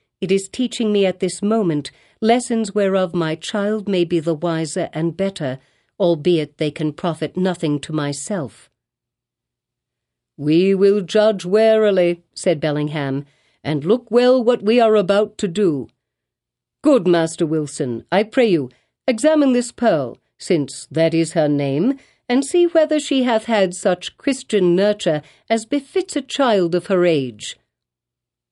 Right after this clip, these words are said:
The old minister seated himself in an armchair and made an effort to draw Pearl betwixt his knees. But the child, unaccustomed to the touch or familiarity of any but her mother,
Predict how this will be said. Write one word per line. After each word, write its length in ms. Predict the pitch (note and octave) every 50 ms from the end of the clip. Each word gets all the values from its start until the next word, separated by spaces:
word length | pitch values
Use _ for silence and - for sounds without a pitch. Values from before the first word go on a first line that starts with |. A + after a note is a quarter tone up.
| _ _ -
The 200 | D#3 D#3+ D#3 D3+
old 240 | D3+ F3 G3 F3+
minister 440 | F3 E3+ E3+ F#3 G3 G3 - - G3
seated 440 | G3 - - - A#3 A#3 B3 A#3+ A#3+
himself 500 | A#3+ G#3+ G#3+ G#3 - - E3 E3+ F3 -
in 100 | F#3 F3
an 120 | E3+ E3
armchair 640 | E3 D#3+ D#3+ D#3+ E3 D#3+ - - D3 B2+ A#2+ A#2 B2 C#3+ _ _ _ _ _ _ _ -
and 200 | B3 A#3+ A#3+ -
made 220 | B3 C4 C#4 B3+
an 140 | C4 A3+ G#3
effort 320 | G#3 G#3 - A#3 A#3 A#3
to 100 | - G#3+
draw 260 | E3+ - F3+ E3+ F3
Pearl 420 | F#3+ - - - F#3 E3 D3 D3 D#3
betwixt 500 | E3+ G#3+ G#3+ - - D3 C#3+ - - -
his 160 | G3+ F#3 F3+
knees. 500 | F3+ E3+ D#3+ D3 C3+ B2 B2 B2 B2 - _ _ _ _ _ _ _ _ _ -
But 120 | F#2 G2
the 80 | - G2
child, 600 | - - - E3 D#3 D#3+ E3+ D#3 C3+ C3 C3+ - _ _ _ _ _ -
unaccustomed 720 | E3 E3+ F3+ F3 - - F#3+ G3+ G3+ - F3 E3 E3+ F3
to 80 | - E3+
the 120 | D#3+ E3+
touch 520 | E3+ - - G#3+ A3 A#3+ A#3+ - - -
or 160 | E3 C#3+ D3 D3+
familiarity 800 | - - E3+ F3 F#3 G3 G3+ E3+ D#3+ E3 F#3 G#3 F3+ C#3+ C#3+ D3
of 120 | D3 C3+ - -
any 220 | - F#3 B3+ C#4 G#3
but 200 | C3+ D3 C#3+ -
her 120 | - C3+
mother, 420 | C3+ C#3+ F3 A3 F#3+ D#3 C3 D3+